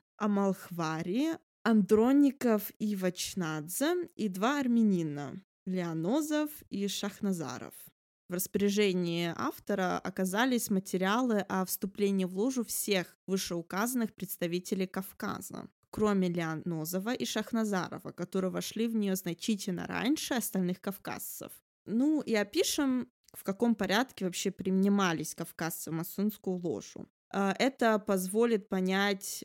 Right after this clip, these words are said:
процесс вообще приглашения их в ложу Астрею.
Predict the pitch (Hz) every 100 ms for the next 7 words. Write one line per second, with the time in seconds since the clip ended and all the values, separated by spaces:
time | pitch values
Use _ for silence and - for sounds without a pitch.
0 | - 190 185 - 220 175 - - - -
1 | 247 254 185 175 170 - 196 208 196 190
2 | 185 175 175 - 175 - - 165 175 185
3 | 180 - 185 - 170 - - -